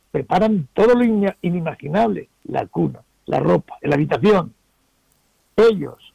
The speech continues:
su mente y naturalmente su corazón. Y es que no basta con conocer la realidad, hay que entrañarla. Lo que esperamos en la Pascua, que se aproxima, es algo importantísimo.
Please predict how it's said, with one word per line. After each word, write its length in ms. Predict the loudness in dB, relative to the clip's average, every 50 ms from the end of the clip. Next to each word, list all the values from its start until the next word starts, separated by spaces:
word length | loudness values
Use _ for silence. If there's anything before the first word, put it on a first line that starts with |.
| _ _ _
su 140 | -12 -6 -4
mente 520 | -2 -2 -2 -4 -6 _ -8 -8 -8 -10 _ _ _ _ _ _ _ _ _ _ _ _ _ _ _ _ _ _ _
y 80 | -8 -8
naturalmente 680 | -8 -6 -6 -4 -2 -2 -2 -2 -4 -4 -4 -6 -8
su 120 | -10 -10 -12
corazón. 440 | -12 -12 -12 -12 -14 -20 -20 -20 _ _ _ _ _ _ _ _ _ _ _ _ _ _ _ _ _ _ _ _ _
Y 80 | 0 2
es 100 | 2 2 2
que 100 | 2 2
no 120 | 4 4 2
basta 320 | 2 0 -2 _ -6 -4
con 160 | -4 -4 -6 -4
conocer 400 | -6 -6 -6 -4 -4 -4 -2 -2
la 160 | 0 -2 -2
realidad, 480 | -4 -6 -8 -8 -8 -8 -8 -8 -2 0 0 2 4 2 2 0 -2 -8 -12 -12 -14 -16 -18 _ _ _ _ _ _ _ _ _ -20 -20 _ _ _
hay 340 | 0 2 2 2 2 0 -4 -10 -6
que 120 | -2 0 0
entrañarla. 840 | 0 0 0 -2 -2 -4 -6 -8 -6 -8 -10 -12 -14 -16 _ _ -20 _ _ _ _ _ _ _ _ _ _ _ _ _ _ _ _
Lo 140 | 0 2 2
que 80 | 2 0
esperamos 380 | 0 2 2 2 2 0 -2 -2
en 60 | -2
la 120 | -2 -2 -4
Pascua, 500 | -4 -6 -6 -6 _ _ -14 -14 -14 -14 _
que 100 | -8 -4
se 80 | -2
aproxima, 560 | -2 0 0 -2 -2 -2 -10 -12 -12 -16 -20 _ _ _ _ _ _ _
es 140 | -6 -2 2
algo 240 | 2 2 2 2 0
importantísimo. 1080 | -2 -2 -2 -2 -4 -4 -6 -12 -14 -14 -12 _ -6 -6 -6 -6 -8 -10 -10 -14 -20